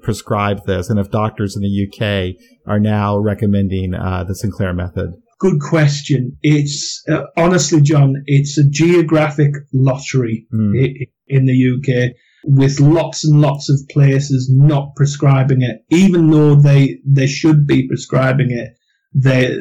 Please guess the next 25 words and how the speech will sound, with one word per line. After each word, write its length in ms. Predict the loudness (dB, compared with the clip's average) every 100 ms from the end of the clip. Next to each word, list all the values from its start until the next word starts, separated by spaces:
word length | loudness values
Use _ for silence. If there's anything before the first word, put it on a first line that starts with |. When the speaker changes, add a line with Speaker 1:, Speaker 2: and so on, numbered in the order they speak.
| -2
Speaker 2:
they're 220 | 0 2 2
not, 420 | 4 2 0 -8 -20 _ _
which 360 | 2 2 2 0
is 460 | 2 2 0 -6 -8
a 60 | -6
shame. 680 | 0 2 4 2 -2 -8 -14 _ _ _ -10 -10 _
But 340 | 2 2 2 -2 -8 _
it 140 | 0 4
is 240 | 2 2
interesting 800 | 0 0 0 2 0 0 0 2
because 540 | 0 0 2 2 0 -4
I 100 | -2
do 400 | 0 2 2 4
have 240 | 4 4 0
a 100 | -2
friend 320 | 0 2 2
of 140 | 2 2
mine, 320 | 0 0 0
a 60 | 2
gentleman 680 | 2 0 0 0 0 -2 _ -4
called 340 | 0 0 -2
Paul 320 | -2 0 0
Turner, 640 | -2 2 4 4 4 2 -2 -10 _ _ _
who 500 | 2 4 4 2 -2
is, 760 | 0 2 4 4 2 -2 -6